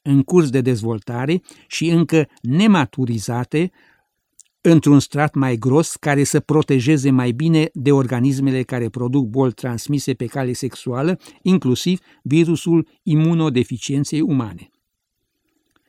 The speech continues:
Mulți adolescenți care se angajează în activitate sexuală n-au ajuns la nivelul dezvoltării cognitive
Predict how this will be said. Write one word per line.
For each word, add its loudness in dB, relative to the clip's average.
Mulți 8
adolescenți 2
care 0
se -2
angajează 0
în 0
activitate -2
sexuală -4
n-au 0
ajuns 0
la -4
nivelul 0
dezvoltării 0
cognitive 0